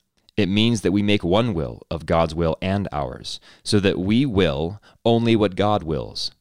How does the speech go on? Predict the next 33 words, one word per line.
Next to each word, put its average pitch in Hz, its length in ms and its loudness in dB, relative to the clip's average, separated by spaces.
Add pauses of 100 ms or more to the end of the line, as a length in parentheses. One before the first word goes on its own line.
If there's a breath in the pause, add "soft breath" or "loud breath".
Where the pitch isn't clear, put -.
(240)
that 104 200 -2
God's 107 340 2
will 101 260 4
alone 85 580 0 (240)
is 87 200 -4
our 85 260 2
will. 65 340 -10 (720)
This 107 420 0
is 87 200 -4
the 80 80 -4
summit 98 380 -2
of 95 100 -6
perfection, 71 680 -6
and 92 160 -8
to 117 200 2
it 104 120 2
we 87 60 -2
should - 160 -2
always 76 240 -4
aspire. 73 560 -6 (640)
This 101 260 -2
should 104 160 -2
be 90 80 -2
the 80 100 -4
goal 90 360 2
of 80 100 -2
all 87 340 2
our 71 180 -4
works, 92 440 -4 (140)
desires, 87 640 0
meditations, 82 640 -2
and 73 120 -10
prayers. - 500 -8